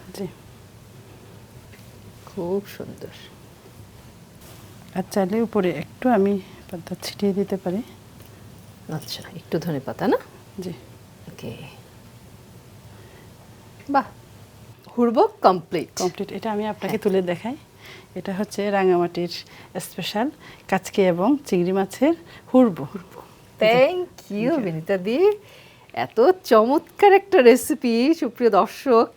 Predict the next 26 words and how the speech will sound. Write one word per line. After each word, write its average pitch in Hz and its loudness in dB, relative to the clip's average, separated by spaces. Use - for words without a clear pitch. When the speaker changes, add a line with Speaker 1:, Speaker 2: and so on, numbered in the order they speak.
Speaker 2:
কাচকি - 0
চিংড়ির 214 0
হুরব। 165 -2
আপনারা 285 6
দেখলেন 269 2
যে 262 0
কত 254 -6
সহজ 339 4
তৈরি 233 4
করা 196 4
এই 175 4
রেসিপিটা, 147 -6
না? 294 -4
Just - 0
একটু 294 -2
চিংড়ি, 262 4
একটু 185 -12
কাচকি, 294 0
একটু 302 -4
ভেজে 285 0
নিব, 302 -2
ব্যাস 440 0
হয়ে 370 6
গেল। 381 6
আর 220 -4
সাথে 269 -4